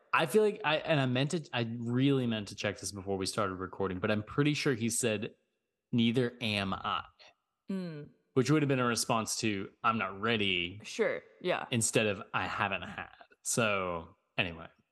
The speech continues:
Speaker 2: Anyway.
Speaker 1: I'm not trying to defend him, but I was like, that's one of the only things in the movie where,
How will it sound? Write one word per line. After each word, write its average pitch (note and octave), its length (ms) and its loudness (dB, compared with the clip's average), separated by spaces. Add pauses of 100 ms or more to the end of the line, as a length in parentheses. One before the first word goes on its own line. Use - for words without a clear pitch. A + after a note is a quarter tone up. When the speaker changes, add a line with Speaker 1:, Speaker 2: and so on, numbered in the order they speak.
(480)
Speaker 2:
Anyway. F3 240 -2
Speaker 1:
I'm C3+ 120 6
not C#3+ 160 4
trying E3+ 200 4
to D3 80 4
defend B2 380 2
him, B2 140 4
but A#2 80 4
I A2 100 4
was G#2+ 160 0
like, G#2+ 180 0
that's - 160 -6
one C#3 140 4
of B2+ 60 0
the A#2 100 0
only A2 260 0
things G#2 220 -4
in G2+ 80 -4
the F#2+ 60 -4
movie F#2+ 280 -2
where, F#2 300 0